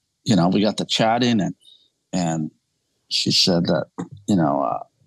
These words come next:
we started talking, she was a triathlete. We started talking about triathlons.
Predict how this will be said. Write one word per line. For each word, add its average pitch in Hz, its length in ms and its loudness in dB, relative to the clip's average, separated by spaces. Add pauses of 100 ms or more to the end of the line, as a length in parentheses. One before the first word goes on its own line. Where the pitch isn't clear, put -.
(360)
we - 80 0
started 107 280 0
talking, 107 440 -2
she - 140 -6
was 104 100 -2
a 98 80 -2
triathlete. 123 800 -2 (360)
We 120 80 -6
started 107 300 -4
talking 107 280 -2
about 98 220 -2
triathlons. 107 1080 -2